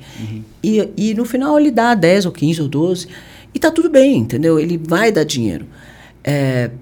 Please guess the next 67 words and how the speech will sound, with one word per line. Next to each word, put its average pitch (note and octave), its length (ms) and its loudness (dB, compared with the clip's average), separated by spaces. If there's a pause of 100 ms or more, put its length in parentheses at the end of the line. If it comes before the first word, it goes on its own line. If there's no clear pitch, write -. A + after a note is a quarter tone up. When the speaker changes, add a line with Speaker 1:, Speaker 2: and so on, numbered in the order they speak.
(100)
Speaker 2:
e D#4+ 100 0
às D#4+ 120 0
vezes F#3+ 120 2
não. C3+ 280 2 (180)
Às B2 140 -4
vezes A#2+ 80 -2
não D#3 160 0
dá, C3+ 180 0
fala, C3+ 180 -10
"Putz, - 200 -4
não C3+ 80 0
deu C3 120 0
certo, B2+ 220 -4
vou B2 80 -6
fazer C#3 160 -2
Speaker 1:
Às C#3 80 4
vezes C#3 160 2
Speaker 2:
outro." D#3+ 160 0
Speaker 1:
só - 20 -6
tira. A#2+ 360 0
Speaker 2:
É, E3+ 160 6
Speaker 1:
É. A2 180 2
Speaker 2:
"Putz, G#3+ 340 0
isso D#3+ 140 0
aqui - 160 0
não C4 100 2
deu C#4+ 140 2
certo, A#2 200 4
vou B2 80 0
fazer F3 260 4
outro." C#3+ 240 4
E - 40 -10
faz F#4 200 -4
parte. B3 580 -4 (540)
É, D#3+ 480 2
e D3 80 2
aí E3 140 4
quando D#3+ 260 2
você C3 220 0
não C3 60 0
ganha C3 180 2
dinheiro, C3 220 0
você - 60 -6
fala, F3 120 -6
"Bom, B2 160 -4
e G#2+ 80 0
agora G#2 300 -2
eu - 20 -2
não D3+ 80 -2
consigo E3+ 240 -8
manter E3+ 220 -2
esse D#3 120 -4
negócio, D#3 400 -4
né? D#3 140 -2
Por D#3 260 -6
mais D#3 220 -2
que - 60 -4
eu F3 60 -4
goste, D3+ 280 0
não F3 80 -6
consigo F#3+ 260 -6
manter F#3 260 0
porque E3+ 160 -6
ele F#3+ 60 -6
não G3 60 -4
dá F#3+ 140 -4
dinheiro." F3+ 260 -8